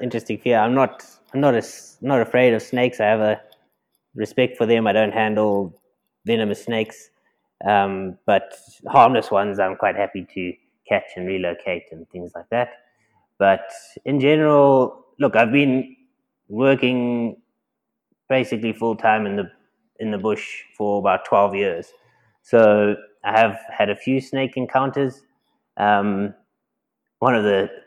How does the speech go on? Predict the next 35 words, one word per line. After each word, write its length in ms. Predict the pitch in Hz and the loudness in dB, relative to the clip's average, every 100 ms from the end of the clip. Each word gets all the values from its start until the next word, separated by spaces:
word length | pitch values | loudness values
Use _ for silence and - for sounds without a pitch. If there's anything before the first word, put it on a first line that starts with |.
| - | -20
scarier 500 | - - 135 120 107 | -14 -2 2 4 4
ones 260 | 104 107 104 | 4 4 2
and 100 | 95 | -2
one 120 | 110 | -2
of 60 | 98 | -2
the 80 | 92 | -2
funnier 400 | 127 127 104 95 | -2 -2 0 0
ones, 340 | 95 101 101 | 2 0 -4
I 80 | 95 | -2
don't 140 | 104 | -2
know 60 | 104 | -2
if 120 | - | -4
you've 100 | 98 | -4
ever 180 | 98 90 | -4 -4
come 180 | 104 98 | -6 -6
across 300 | - 98 98 | -4 -4 -2
a, 260 | 92 87 - _ _ _ _ 101 | -2 -2 -6 _ _ _ _ -4
a 160 | 90 - | -2 -2
common 360 | 107 98 90 - _ - | -6 -6 -10 -16 _ -10
egg 180 | 120 95 | -8 -8
eater, 360 | 92 - 101 - - _ _ _ _ _ - | -8 -4 -6 -6 -18 _ _ _ _ _ 4
but 320 | 107 - - - - _ _ _ _ | 4 4 -2 -16 -20 _ _ _ _
one 160 | 107 110 | 0 2
of 80 | |
their 100 | 107 | 2
defenses 640 | 101 98 123 120 - 101 98 | 0 0 -2 -2 -2 -2 -2
is 140 | 90 | -4
they, 480 | 95 95 98 92 - - | -2 -2 -2 -4 -8 -4
they 60 | 95 | -2
have 160 | 98 | 0
these 180 | 101 95 | -2 -8
keeled 400 | - 131 110 98 | -6 -2 0 -2
scales 500 | - 123 107 90 85 | -4 0 2 2 -2
and 160 | - 190 | -6 -4
they 280 | 185 180 | -4 -6